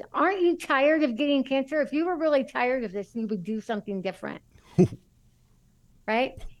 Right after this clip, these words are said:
Speaker 1: And then she proceeded to s-, try to sell me some essential oils, which was very nice and thoughtful of her. <laughs> This is so sad, right?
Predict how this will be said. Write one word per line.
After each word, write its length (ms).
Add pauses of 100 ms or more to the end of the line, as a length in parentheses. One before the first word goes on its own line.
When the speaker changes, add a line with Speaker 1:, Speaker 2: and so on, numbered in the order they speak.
(100)
Speaker 1:
And 360
then 200
she 140
proceeded 520
to 60
s-, 220
try 240
to 120
sell 240
me 140
some 200
essential 500
oils, 480
which 200
was 260
very 460
nice 300
and 100
thoughtful 320
of 100
her. 180 (1300)
<laughs> 0 (1200)
This 840
is 140
so 180
sad, 420
right? 260